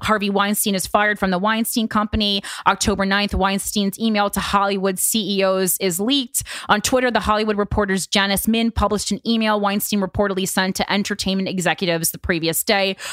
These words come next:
requesting letters of support that might save his job. Quote, "I am desperate for your help."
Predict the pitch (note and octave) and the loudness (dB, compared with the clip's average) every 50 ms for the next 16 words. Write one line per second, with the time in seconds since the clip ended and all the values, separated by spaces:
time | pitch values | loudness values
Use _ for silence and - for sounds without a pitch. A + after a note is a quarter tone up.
0 | - - - A3 - A#3 A3 G#3 - A#3 A3 G#3+ A3+ C4 C#4 C4+ A3+ B3+ A3 - | -8 -4 -4 -2 0 0 0 0 0 0 0 2 2 2 2 0 0 -2 -2 -2
1 | - A3 - - A3+ A3+ A3 - - G#3+ F3+ G3+ G3+ G3 - - - - A3+ G#3+ | -4 -4 -2 0 0 0 0 0 0 0 0 0 -2 -2 -2 -2 -2 0 0 0
2 | G#3+ F#3+ G#3+ G#3 - - - F3 D#3+ D#3+ D#3+ D#3+ E3+ - - - - - - - | 0 0 -2 -2 0 0 0 2 2 2 0 0 -2 -6 -12 -16 -20 -12 -4 0
3 | A#3+ G#3 G3+ - - G#3 G3+ G3 F#3 F#3 - G3+ F3+ - - - - D#3 - - | 0 0 0 0 0 0 0 0 0 0 0 0 0 0 -2 -2 -2 -2 0 0
4 | F#3 D#3+ E3 D#3+ - F3+ D3 - - - | 0 0 0 0 2 0 0 0 -2 -6